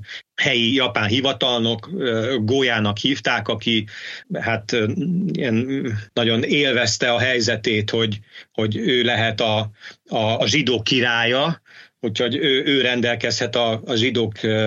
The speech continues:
ö, sorsa fölött, és hozzá kellett mindig, ö, a kérvényt benyújtani, vagy, vagy tőle kellett a, az engedélyt, ö, megkérni, hogy valaki elmehessen a gettóból, tehát elhagyhassa a gettó területét, például elmehessen dolgozni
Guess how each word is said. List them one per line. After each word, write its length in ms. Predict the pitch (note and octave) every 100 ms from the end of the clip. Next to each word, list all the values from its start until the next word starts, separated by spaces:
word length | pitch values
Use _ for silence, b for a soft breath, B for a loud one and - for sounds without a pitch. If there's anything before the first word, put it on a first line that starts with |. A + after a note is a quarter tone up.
| A#2+ C3 A2+ C3
ö, 60 |
sorsa 400 | A2 - A#2+ G#2+
fölött, 500 | G#2+ B2+ D3 E3+ - B B B -
és 300 | C3 G#2+ -
hozzá 480 | B2+ G2+ C3 A2+ A2
kellett 380 | A#2+ A2 G#2+
mindig, 520 | A#2 A2+ G#2 G2+ G2+ F#2
ö, 280 | G#2 G2 G2+ G#2+
a 160 | - G#2+
kérvényt 440 | A#2 A#2 G#2 G2+
benyújtani, 640 | G#2+ A2+ G#2 G#2 G2+ A2
vagy, 240 | A#2 G#2+ G#2
vagy 140 | G#2
tőle 260 | G#2 A2 G#2
kellett 380 | A2+ G#2 G2+ A2
a, 180 | G#2 G2 B B B
az 140 | A#2+
engedélyt, 560 | A#2 A2 G#2 G#2 G2+ G#2
ö, 140 | A2
megkérni, 560 | G#2 A#2 A2 A2 G2+ A2
hogy 160 | G#2+ G2
valaki 500 | G#2+ G#2 - G#2+ G#2 B B
elmehessen 640 | - A#2 G#2+ G2 G2+ - A2+
a 500 | - - A2 G2+ G#2 G3+ E3+ - F#2 G#2 G2+
gettóból, 680 | - A2 B2 A2+ A2+ G#2+ A2+
tehát 180 | A2 A2
elhagyhassa 580 | G#2+ G#2 G#2 G#2+ - G2+
a 60 |
gettó 320 | G2+ G#2+ G#2
területét, 480 | F#2+ A#2 A#2 G#2 G#2+
például 580 | G#2+ A#2+ A2 G#2 G#2 G#2+
elmehessen 520 | G#2 G2+ G2 G2+ G#2
dolgozni 600 | G2 G#2 F#2+ G2 G#2+ G#2+